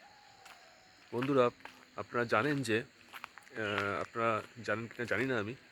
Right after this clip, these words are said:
একটি, আহ, নিউজ বেরিয়েছে। সেখানে বলা হচ্ছে ব্রিটেন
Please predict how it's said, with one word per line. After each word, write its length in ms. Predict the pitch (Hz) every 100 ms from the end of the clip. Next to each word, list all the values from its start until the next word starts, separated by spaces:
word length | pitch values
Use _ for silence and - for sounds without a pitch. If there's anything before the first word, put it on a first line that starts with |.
| -
একটি, 360 | 107 - 123 113 - - - - - - _ _ -
আহ, 600 | - 92 95 92 92 90 - - - - - - -
নিউজ 420 | 110 131 147 117
বেরিয়েছে। 440 | 113 104 95 120 131 - - - - - - - - -
সেখানে 380 | - 113 139
বলা 240 | 113 95 113
হচ্ছে 400 | 131 - 104 113 - - - - - - - 92
ব্রিটেন 400 | 110 135 120